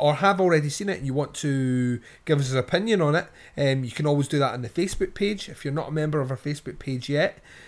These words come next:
um, go to Facebook and in the top bar type in "Podcast Under the Stairs", come across to the closed group and leave your opinions and thoughts of the movie. Um, I'd be quite interested to check that out. Uh, 'cause this one, like I say, I only heard about it recently.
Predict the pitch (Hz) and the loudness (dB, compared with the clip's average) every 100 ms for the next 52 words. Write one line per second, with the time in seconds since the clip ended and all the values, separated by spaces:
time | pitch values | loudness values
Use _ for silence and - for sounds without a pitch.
0 | - 120 123 123 120 113 170 170 165 165 | -10 0 2 2 0 -4 -4 -2 -2 -2
1 | - 160 - 131 120 113 - - 139 135 | -2 -4 -4 -6 -6 -4 -4 -4 0 0
2 | 143 - 143 139 135 - 156 147 156 - | 0 -2 -2 -2 -4 -4 -4 -4 -6 -4
3 | 143 135 131 139 139 143 - 151 143 151 | -4 -4 -6 -2 -2 -2 -4 -6 -4 -2
4 | 165 175 - - - - - 110 - 208 | 0 -2 -8 -20 -20 -14 -8 -6 0 0
5 | 175 147 135 131 151 - 147 143 135 135 | 0 -2 -4 -4 -8 -8 -2 0 2 0
6 | 131 202 208 214 208 208 202 202 185 160 | -2 -4 0 2 2 0 -2 -2 -2 -4
7 | 165 160 - - 147 147 165 165 123 123 | -2 -2 -4 -6 -2 -2 -2 -2 -2 -2
8 | 123 117 117 110 - - - - 143 - | -4 -4 -6 -10 -14 -20 -18 -10 -8 -4
9 | 139 143 143 139 123 - - 135 - 123 | -4 -4 -6 -6 -10 -10 -6 -4 -4 -6
10 | 117 135 127 - - - - 123 127 123 | -2 -2 -4 -10 -18 -20 -8 -4 0 0
11 | 120 - 165 202 262 233 226 214 214 - | -2 -2 -2 0 2 2 4 2 0 0
12 | 240 220 160 202 190 180 180 180 139 131 | 2 2 2 2 2 0 0 -2 -2 -4
13 | 160 - 131 143 | -6 -8 -6 -4